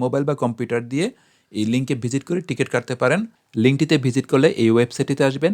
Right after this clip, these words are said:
এই ওয়েবসাইটের মাধ্যমেই আপনাকে মেলার টিকিট সংগ্রহ করতে হবে। ডিজি ইনফোটেক লিমিটেড দ্বারা পরিচালিত এই ওয়েবসাইটটিতে সঠিকভাবে আসছেন কিনা সেটি কনফার্ম হয়ে নেবেন। ডিআইটিএফ দুই হাজার পঁচিশ ডট কম লেখা আছে কিনা কনফার্ম হয়ে নেবেন, নয়তো দেখা যাবে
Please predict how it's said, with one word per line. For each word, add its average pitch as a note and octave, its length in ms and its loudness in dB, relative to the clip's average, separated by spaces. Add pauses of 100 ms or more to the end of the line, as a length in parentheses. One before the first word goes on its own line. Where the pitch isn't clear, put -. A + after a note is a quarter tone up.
(140)
এই A2 120 2
ওয়েবসাইটের B2+ 520 -2
মাধ্যমেই B2+ 400 0
আপনাকে C3 300 -4 (220)
মেলার A2+ 320 4
টিকিট E3+ 200 -4 (100)
সংগ্রহ A2 240 0 (100)
করতে A2+ 260 -4
হবে। B2+ 180 2 (440)
ডিজি B2 280 0 (140)
ইনফোটেক B2 400 -4 (140)
লিমিটেড A2+ 380 -2
দ্বারা A#2+ 180 2 (120)
পরিচালিত A#2+ 520 0 (280)
এই G2+ 80 -2 (100)
ওয়েবসাইটটিতে A#2 760 -2 (420)
সঠিকভাবে A#2+ 500 -2 (120)
আসছেন A#2 340 -6
কিনা B2+ 160 -6 (100)
সেটি A#2 240 -10
কনফার্ম A2 340 -4
হয়ে B2 180 -2
নেবেন। C#3 220 -2 (140)
ডিআইটিএফ A2+ 480 -2
দুই A2+ 100 0
হাজার A2+ 220 -2
পঁচিশ A#2+ 260 -6
ডট G#2+ 200 -2
কম A#2+ 100 0 (120)
লেখা A2+ 240 -4
আছে A2+ 200 -8
কিনা C3+ 160 -2 (400)
কনফার্ম C#3+ 380 0
হয়ে A2 160 -2
নেবেন, F#2 200 -4 (500)
নয়তো G#2+ 340 -2
দেখা A#2+ 220 -2
যাবে C3 160 -2